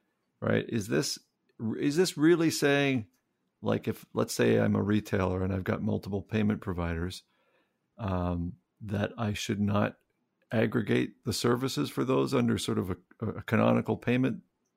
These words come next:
platform that I use on my web channel and my mobile channel? I know I'm taking it,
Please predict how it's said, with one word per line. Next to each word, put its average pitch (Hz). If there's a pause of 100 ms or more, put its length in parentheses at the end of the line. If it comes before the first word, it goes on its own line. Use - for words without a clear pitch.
(140)
platform 151 (560)
that 110
I 110
use 113
on 113
my 110
web 113
channel 123
and 98
my 95 (500)
mobile 127
channel? 160
I 117
know 107
I'm 95
taking 92
it, 85